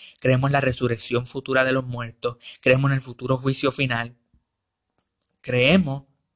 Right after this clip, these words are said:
en profecías que en nuestros días no están cumplidas. Y se le puede añadir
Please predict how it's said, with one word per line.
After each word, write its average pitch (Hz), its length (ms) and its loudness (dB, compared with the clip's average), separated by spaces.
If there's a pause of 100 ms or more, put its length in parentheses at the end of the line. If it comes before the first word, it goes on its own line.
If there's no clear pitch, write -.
(840)
en 147 260 2
profecías 147 1080 0 (580)
que 151 160 0
en 147 120 -4
nuestros 190 520 2
días 139 240 2
no 123 120 -6
están 120 300 -10
cumplidas. - 1040 -8 (1120)
Y 143 80 -10
se 135 140 6
le 135 100 2
puede 147 180 2
añadir 175 760 0